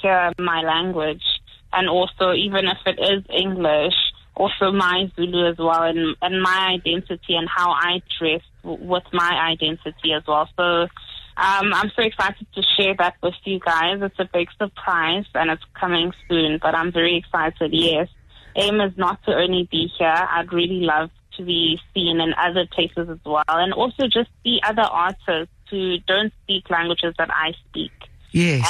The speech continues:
Speaker 1: And, and, and try and sing in other languages as well with the help of those artists. Um, I think it would be a really beautiful thing to just,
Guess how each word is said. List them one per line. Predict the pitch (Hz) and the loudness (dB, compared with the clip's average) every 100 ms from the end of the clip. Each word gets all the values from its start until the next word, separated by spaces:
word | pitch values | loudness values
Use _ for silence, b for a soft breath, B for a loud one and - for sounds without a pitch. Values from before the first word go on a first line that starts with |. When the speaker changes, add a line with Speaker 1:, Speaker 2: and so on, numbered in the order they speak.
| 185 | 2
Speaker 1:
And, | 180 180 - | 0 -2 0
and, | 180 180 175 | 0 0 0
and | 175 180 185 180 | 0 0 -4 -4
try | - 233 226 | 0 2 2
and | 220 202 196 208 196 - | 0 -2 -6 -18 -20 -2
sing | 262 247 254 226 196 - | -2 0 0 -2 -4 -6
in | 185 | -4
other | 175 170 180 | 0 2 2
languages | 165 156 160 165 170 165 | 2 0 -2 -4 -4 -2
as | 165 | -4
well | 160 156 156 | 0 0 0
with | 165 | -2
the | 180 | -4
help | 175 175 170 | -2 -2 -2
of | 170 175 | -6 -2
those | 165 160 | -2 -2
artists. | - 151 151 - 160 - - B B B B - - | -2 -2 -4 -6 -6 -8 -20 B B B B -6 0
Um, | 185 180 185 | 0 2 0
I | 175 196 | 0 0
think | 208 226 233 | 0 -2 0
it | |
would | 208 202 | 0 0
be | 196 | 0
a | 185 | 2
really | 190 208 | 0 -2
beautiful | - 175 180 - 175 - | 0 0 0 0 -2 0
thing | 170 175 175 - | 0 0 -4 -4
to | 175 | -2
just, | - 170 | 0 0